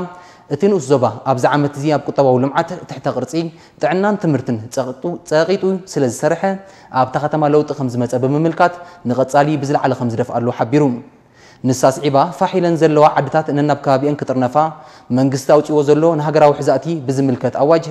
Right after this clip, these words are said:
ብግቡእ ክስርሓሉን ካልእን ካብቲ ኣብዚ ዓመት እዚ ተታሒዙ ዘሎ መደባት ምዃኑ ብምሕባር፣ ኩሉ ዜጋ ኣብ ምዕዋት እቲ መደብ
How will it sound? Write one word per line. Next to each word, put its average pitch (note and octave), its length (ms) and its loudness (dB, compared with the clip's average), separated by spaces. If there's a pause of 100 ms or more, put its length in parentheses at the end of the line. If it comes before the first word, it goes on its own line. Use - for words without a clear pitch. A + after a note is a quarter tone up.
ብግቡእ D#3+ 340 -2
ክስርሓሉን C#3 580 -2 (120)
ካልእን C#3 400 0 (480)
ካብቲ B2+ 240 2
ኣብዚ C#3+ 220 2
ዓመት C#3+ 240 -2
እዚ C#3 200 -4
ተታሒዙ C#3+ 340 -4
ዘሎ C3+ 260 0
መደባት B2+ 280 0
ምዃኑ A#2+ 240 -6 (140)
ብምሕባር፣ D#3 520 0 (400)
ኩሉ C3+ 200 -2
ዜጋ C#3 260 2
ኣብ C#3+ 160 4
ምዕዋት C#3 340 2
እቲ C3 120 -8
መደብ C#3+ 260 2